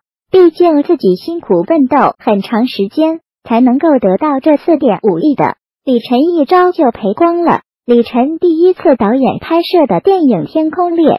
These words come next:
与《战狼二》是同类型的电影，上映的时间也差不多，但是最后票房却才一个亿多啊，这简直是差了太多了。整部电影宣传制作、演出费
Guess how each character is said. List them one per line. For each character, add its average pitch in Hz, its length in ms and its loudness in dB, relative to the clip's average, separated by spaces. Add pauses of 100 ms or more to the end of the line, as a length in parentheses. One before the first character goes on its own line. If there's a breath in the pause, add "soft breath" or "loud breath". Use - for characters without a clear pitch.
与 190 220 0
《战 294 180 0
狼 208 240 -2
二》 320 200 0
是 254 180 -2
同 208 220 -2
类 269 180 2
型 196 220 -2
的 277 100 -4
电 359 240 0
影， 175 260 -4 (300)
上 381 320 0
映 359 180 2
的 233 100 2
时 220 240 -2
间 359 360 -2
也 196 120 2
差 302 220 -2
不 233 140 -2
多， 294 300 0 (360)
但 359 220 2
是 277 320 2
最 359 240 2
后 285 240 0
票 302 240 0
房 214 240 0
却 311 180 0
才 208 280 0
一 233 180 0
个 254 160 2
亿 262 180 2
多 302 160 0
啊， 277 220 0 (340)
这 440 200 4
简 220 220 0
直 220 160 -2
是 277 280 2
差 311 260 -6
了 214 140 2
太 294 300 -2
多 330 260 0
了。 302 160 -2 (320)
整 240 220 0
部 320 160 2
电 359 180 2
影 190 240 2
宣 339 220 -4
传 220 280 -2
制 269 200 0
作、 220 280 0 (280)
演 233 200 2
出 381 200 2
费 453 160 0